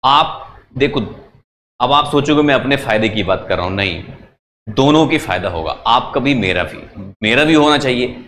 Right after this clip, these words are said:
लेकिन मुझसे ज्यादा आपको फायदा होगा। आप गोल्डयान ऐप तो पहली बार जरूर download कर लेना, क्योंकि ये बहुत छोटे size का है, चौ, पन्द्रह से बीस एमबी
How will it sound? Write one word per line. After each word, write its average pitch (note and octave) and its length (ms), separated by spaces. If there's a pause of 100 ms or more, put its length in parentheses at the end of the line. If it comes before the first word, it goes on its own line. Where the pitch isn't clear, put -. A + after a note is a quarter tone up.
(120)
लेकिन D3+ 300
मुझसे B2 400
ज्यादा B2 280
आपको A2 520
फायदा F2+ 300
होगा। - 360 (840)
आप C#3 360
गोल्डयान D3 340
ऐप - 380
तो F3+ 60
पहली C#3+ 280
बार C#3+ 160
जरूर B2+ 260
download A#2+ 360
कर C3 80
लेना, D#3+ 240
क्योंकि D#3 480
ये E3+ 420 (540)
बहुत D3 280
छोटे F3 260
size B2+ 300
का B2+ 120
है, A2 200
चौ, C#3+ 200
पन्द्रह D3 680
से E3+ 160
बीस C#3+ 240
एमबी B2+ 400